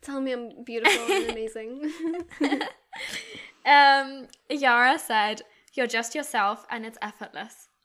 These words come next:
Speaker 1: Aw.
Speaker 2: Which I think, I think that is one of the highest compliments you can give somebody, is, like, you know, that you're true to yourself.
Speaker 1: Yeah. And I, I think I like how she said effortless.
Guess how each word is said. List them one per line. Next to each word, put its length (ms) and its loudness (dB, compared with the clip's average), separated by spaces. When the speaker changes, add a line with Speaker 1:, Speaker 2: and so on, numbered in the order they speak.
Speaker 1:
Aw. 520 -12
Speaker 2:
Which 160 -10
I 100 -2
think, 220 -10
I 100 -4
think 220 -10
that 160 4
is 340 -12
one 180 -2
of 120 -6
the 120 -8
highest 420 -6
compliments 600 -16
you 60 -18
can 160 -20
give 160 -16
somebody, 420 -18
is, 140 -18
like, 340 -14
you 100 -12
know, 140 -10
that 260 -2
you're 260 -6
true 240 -8
to 120 -12
yourself. 680 -10
Speaker 1:
Yeah. 440 -6
And 140 -2
I, 120 0
I 20 -4
think 280 -4
I 120 -2
like 220 0
how 80 -4
she 160 -6
said 180 -6
effortless. 760 -10